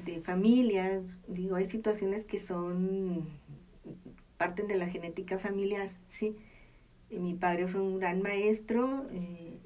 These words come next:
mi madre también fue una mujer muy estudiosa. Yo admiro mucho a mi mamá porque, eh, siendo maestra que se había incorporado al magisterio a través de un programa específico que no tenía ella nada más que la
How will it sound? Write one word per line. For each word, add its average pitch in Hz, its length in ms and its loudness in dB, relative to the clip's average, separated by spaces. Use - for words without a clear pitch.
mi 208 160 0
madre 190 320 2
también 190 320 0
fue 208 140 -4
una 196 100 -4
mujer 190 240 0
muy 190 180 0
estudiosa. 196 680 -2
Yo 202 200 0
admiro 196 320 -2
mucho 202 200 -4
a 220 40 2
mi 214 100 2
mamá 180 340 -2
porque, 190 480 -4
eh, 160 500 -4
siendo 214 540 8
maestra 185 840 2
que 185 140 0
se 180 100 0
había 175 120 0
incorporado 180 560 2
al 190 80 0
magisterio 185 680 -2
a 185 100 0
través 165 320 -6
de 180 60 -4
un 180 120 0
programa 185 720 0
específico 190 720 -2
que 175 100 -4
no 160 160 0
tenía 185 440 2
ella 185 220 0
nada 175 220 0
más 151 200 -6
que - 160 -6
la - 400 -6